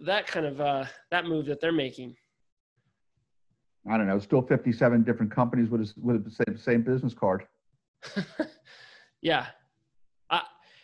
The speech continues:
Speaker 1: the integration's not there yet. I don't know if it ever will be. Um, I
Speaker 2: I don't
Speaker 1: haven't
Speaker 2: know. And, and again, where, where is the efficiency?
Speaker 1: Exactly.
Speaker 2: I,
Speaker 1: Yeah.
Speaker 2: I don't,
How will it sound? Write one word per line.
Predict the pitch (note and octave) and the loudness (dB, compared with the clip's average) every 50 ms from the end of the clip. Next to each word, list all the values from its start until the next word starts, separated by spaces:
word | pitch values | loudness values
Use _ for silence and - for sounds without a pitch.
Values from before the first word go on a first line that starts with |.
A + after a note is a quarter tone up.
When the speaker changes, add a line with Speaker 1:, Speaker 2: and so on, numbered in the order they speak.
| _ _ _ _ _ _ _ _ _ - | _ _ _ _ _ _ _ _ _ -16
Speaker 1:
the | C3 D#3+ E3+ F3+ F3 F3+ | -4 2 4 6 6 6
integration's | G3 G3+ G#3 F#3+ D#3 G3 G3+ F#3 - F3 D#3+ D3 | 6 4 2 2 2 2 2 2 0 -2 -2 -2
not | E3 D3+ D3+ - | -2 -2 0 0
there | D3+ C#3+ C3+ | 0 0 0
yet. | B2+ B2 A#2 A#2+ B2+ - - | -2 -4 -6 -8 -10 -12 -6
I | - D3+ E3+ | -2 0 2
don't | F3 F3 | 4 4
know | F3 E3+ E3 | 4 4 2
if | D3+ D#3 | 2 0
it | D3+ | 0
ever | D3+ D#3 D#3 | 0 0 0
will | D3+ D3 D3 C#3+ | 0 0 0 -2
be. | B2+ B2 A#2+ B2+ - _ _ _ _ _ _ _ _ _ - | -2 -6 -10 -12 -14 _ _ _ _ _ _ _ _ _ -14
Um, | - B2+ B2+ B2 B2 B2+ B2+ C3 | -12 -10 -8 -8 -8 -8 -6 -4
I | C3+ | 0
Speaker 2:
I | C#3+ E3+ | 2 4
don't | D#3+ D#3 C#3 - | 4 4 2 0
Speaker 1:
haven't | - | 0
Speaker 2:
know. | B2 A#2+ A#2+ B2 B2 | 0 0 0 0 0
And, | B2 C3 C#3 C#3 C3 C3+ | 0 -2 -2 -4 -8 -6
and | C#3+ C#3 | -4 -2
again, | D3 C#3 D3+ C#3 A#2+ A#2+ | 2 4 4 6 6 6
where, | C3+ D3 D3 C3+ B2 | 6 6 4 4 4
where | C3+ C#3+ D3 D#3+ | 2 2 2 2
is | D#3 D3 | 2 0
the | D3 D#3+ C#3 | -2 -2 -2
efficiency? | B2 - A#2+ A2+ - - G#2+ F#2+ - - E2 F2+ - _ _ _ _ _ _ _ _ _ _ _ _ _ _ _ - D3+ | -2 0 0 -2 -2 -4 -8 -8 -8 -8 -10 -10 -12 _ _ _ _ _ _ _ _ _ _ _ _ _ _ _ -10 -6
Speaker 1:
Exactly. | F3 F#3 E3 E3 F#3 F#3 F#3+ F3+ F3+ F3 - D3+ B2 G#2+ - _ _ _ _ _ _ _ _ _ _ _ _ _ _ _ - | -6 -6 -6 -4 -2 0 0 0 0 -2 -6 -8 -10 -10 -12 _ _ _ _ _ _ _ _ _ _ _ _ _ _ _ 0
Speaker 2:
I, | - A#2+ | 2 4
Speaker 1:
Yeah. | A#2+ C3 | 6 6
Speaker 2:
I | C3+ C3+ | 6 6
don't, | B2+ C#3+ C3 A#2 | 6 4 4 2